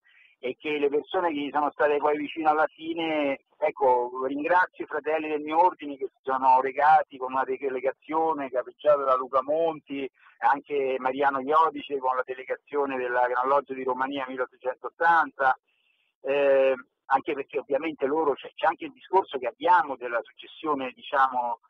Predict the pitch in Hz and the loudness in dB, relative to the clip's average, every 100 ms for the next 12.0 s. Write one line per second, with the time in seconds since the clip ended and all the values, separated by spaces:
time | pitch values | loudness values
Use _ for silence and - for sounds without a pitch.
0 | _ 110 123 135 147 139 135 123 - 180 | _ -4 -2 2 2 2 -4 -10 -6 2
1 | 185 135 120 117 110 113 - 131 117 117 | 4 4 -2 -12 -12 -12 -4 -4 -2 -4
2 | 113 117 117 120 117 127 127 120 113 - | -2 -2 -4 -4 0 4 6 4 -4 -8
3 | _ _ 113 110 107 - 110 131 - 117 | _ _ -4 -2 -2 -6 -6 -6 -6 -8
4 | 127 - 127 139 139 131 117 120 131 123 | -10 -6 -6 -4 -6 -8 -10 -4 0 0
5 | 120 - - 123 123 - 120 113 - _ | -2 -6 4 6 6 4 2 2 0 _
6 | _ 117 113 113 113 113 110 110 113 120 | _ 4 6 8 6 2 0 2 2 0
7 | 123 143 139 135 135 135 131 127 127 117 | 0 0 2 0 4 4 4 2 -6 -10
8 | 123 123 123 120 117 - - _ - _ | -18 -20 -20 -20 -20 -20 -20 _ -20 _
9 | _ 113 98 - 95 123 143 170 156 131 | _ -16 -16 -20 -6 -4 2 2 2 -4
10 | 131 165 151 127 - 120 117 127 120 110 | -4 -2 2 2 2 -4 0 2 2 -2
11 | 120 117 123 123 120 120 131 127 117 117 | -4 -6 -6 -12 -12 -16 -18 -18 -20 -20